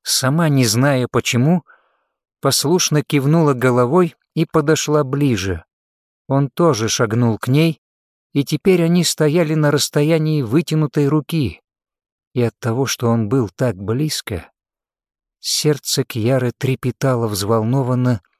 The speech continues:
и испуганно. Закройте глаза и постарайтесь вспомнить, как всё происходило в тот раз.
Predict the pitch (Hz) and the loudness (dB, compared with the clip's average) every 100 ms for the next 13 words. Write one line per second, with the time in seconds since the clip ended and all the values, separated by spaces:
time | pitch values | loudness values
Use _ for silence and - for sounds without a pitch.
0 | _ - 131 113 - - 113 90 85 82 | _ -14 -8 -6 -6 -4 -4 -4 -8 -10
1 | 80 - _ _ _ _ _ _ - 95 | -18 -20 _ _ _ _ _ _ -6 -4
2 | 123 - 151 131 131 104 113 113 113 151 | -4 0 0 2 -2 -2 0 0 0 -2
3 | 98 - _ _ _ _ _ - 170 - | -2 -10 _ _ _ _ _ -4 -2 0
4 | 170 - 170 175 151 156 - - - 175 | -2 0 2 2 0 -4 -6 -6 -6 0
5 | 165 113 104 101 - _ _ _ _ _ | 2 2 -2 -4 -8 _ _ _ _ _
6 | - 156 170 - - 165 - 147 143 - | -2 0 0 -4 0 2 2 0 0 0
7 | 147 127 147 135 - - 131 - 104 - | -2 0 0 0 0 -2 0 0 -2 -4
8 | - | -14